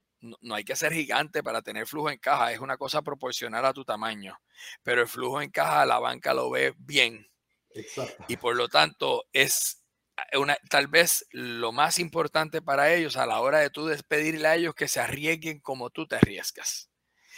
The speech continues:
Speaker 1: Tienes que entender
Speaker 2: Sí.
Speaker 1: que ellos nunca van a llegar al mismo nivel tuyo, pero para esos primeros pasos ha dado resultado.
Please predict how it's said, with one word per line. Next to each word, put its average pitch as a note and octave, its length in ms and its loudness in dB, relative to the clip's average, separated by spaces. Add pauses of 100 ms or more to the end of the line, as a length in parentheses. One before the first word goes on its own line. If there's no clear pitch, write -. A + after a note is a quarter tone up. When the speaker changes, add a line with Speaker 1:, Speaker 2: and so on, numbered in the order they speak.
(120)
Speaker 1:
Tienes - 140 -10
que D#3+ 60 2
entender F3 300 6
Speaker 2:
Sí. F#3+ 40 0
Speaker 1:
que E3+ 60 2
ellos F3 140 4
nunca F3 260 -2
van F3 160 4
a - 20 6
llegar E3+ 240 6
al D#3+ 120 4
mismo D#3 240 -2
nivel D#3+ 280 2
tuyo, D#3 420 2
pero B2+ 200 0
para A#2+ 220 2
esos D#3 140 -6
primeros E3+ 360 -2
pasos F#3 300 0
ha C#3 100 4
dado C#3 180 2
resultado. C3+ 480 -8